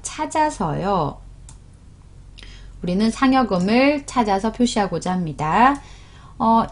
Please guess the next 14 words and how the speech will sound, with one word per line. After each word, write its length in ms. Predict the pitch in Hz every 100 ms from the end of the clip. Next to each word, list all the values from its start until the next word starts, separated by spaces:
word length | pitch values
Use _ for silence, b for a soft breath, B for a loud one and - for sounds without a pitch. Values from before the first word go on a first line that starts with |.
| - -
기준표의 640 | - 269 330 302 311 285 285
상여금은 680 | 302 285 277 240 240 240
범위 380 | 240 180 185 190
정한 320 | 196 196 196
영역의 600 | 180 156 160 156 214 240
세 300 | 269 285 285
번째 480 | 285 302 262 - 208
행에 240 | 214 247 240
있습니다. 640 | 151 - 156 147 143 - - - - - B B B B B B
먼저 360 | 214 208 160 -
케이 320 | - 285 277 269
사에 500 | 226 175 180 214 220
갖다 320 | 190 - 180
놓으시고요. 920 | 160 165 - 156 156 247 233 120 -